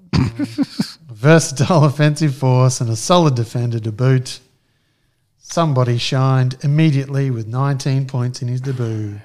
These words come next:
Speaker 1: Memphis University's very own James Wiseman.
Speaker 2: Mm-hmm. Correctamundo. All right, last card.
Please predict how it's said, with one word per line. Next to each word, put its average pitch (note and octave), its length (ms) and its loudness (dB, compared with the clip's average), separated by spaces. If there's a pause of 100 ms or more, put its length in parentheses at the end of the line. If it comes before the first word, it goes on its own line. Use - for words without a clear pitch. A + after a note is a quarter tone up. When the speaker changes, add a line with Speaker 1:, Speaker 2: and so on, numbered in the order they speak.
Speaker 1:
Memphis C3 560 2
University's A#2+ 800 -2
very A#2 760 -2
own G#2 440 -6
James G#2+ 440 -2
Wiseman. F#2 800 -12 (100)
Speaker 2:
Mm-hmm. A2 340 -20 (540)
Correctamundo. D3+ 920 -2 (880)
All B2+ 160 2
right, B2 80 -2
last D3+ 560 2
card. C3+ 600 0